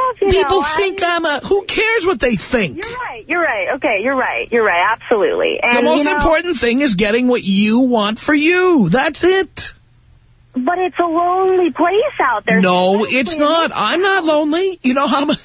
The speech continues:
Speaker 2: I've got people around me all the time.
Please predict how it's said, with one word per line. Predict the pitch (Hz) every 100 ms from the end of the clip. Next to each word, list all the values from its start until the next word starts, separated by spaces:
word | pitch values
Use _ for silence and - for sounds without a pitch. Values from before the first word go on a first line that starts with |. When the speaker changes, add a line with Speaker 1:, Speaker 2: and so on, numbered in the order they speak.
| - - - -
Speaker 2:
I've | 339 370
got | 277 214
people | 262 254 277
around | 269 247
me | 277
all | 285 302
the | 339
time. | 269 349 370 381 359 180